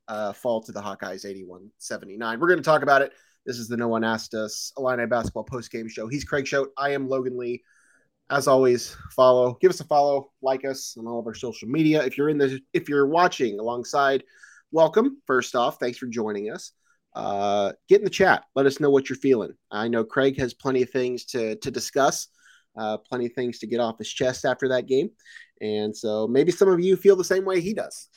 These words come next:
So feel free to, to chime into the conversation. We'd love to hear from, from everyone. First off, before we get into this,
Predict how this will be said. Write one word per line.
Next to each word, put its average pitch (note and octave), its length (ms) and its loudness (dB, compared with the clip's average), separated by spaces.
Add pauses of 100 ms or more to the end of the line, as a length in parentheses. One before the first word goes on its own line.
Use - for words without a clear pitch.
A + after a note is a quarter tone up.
So G2+ 420 -10
feel D3 240 -10
free C#3 200 -10
to, A#2 180 -4
to - 180 -20
chime C#3 320 -4
into C3+ 220 -4
the B2+ 80 -8
conversation. C3+ 720 -6 (420)
We'd A2+ 120 -10
love A2+ 140 -8
to A2 60 -10
hear A2+ 220 -8
from, A2 320 -10 (320)
from A#2+ 180 -10
everyone. G2 440 -8
First A3 380 2
off, D3+ 200 4
before D#3+ 260 -2
we D3+ 80 -2
get C3 120 2
into C3+ 240 -2
this, A2+ 320 -4